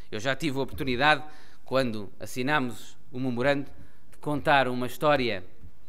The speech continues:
a esse respeito, que eu, aliás, contei várias vezes a algumas pessoas quando cheguei ao governo, a propósito também, aliás, senhor Presidente da Câmara, da, da, da, da minha incursão na política.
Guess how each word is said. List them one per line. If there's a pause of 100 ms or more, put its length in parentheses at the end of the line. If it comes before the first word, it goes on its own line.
(460)
a
esse
respeito, (640)
que
eu,
aliás,
contei
várias
vezes
a
algumas
pessoas
quando
cheguei
ao
governo, (880)
a
propósito
também, (720)
aliás,
senhor
Presidente
da
Câmara,
da,
da,
da,
da
minha
incursão
na
política.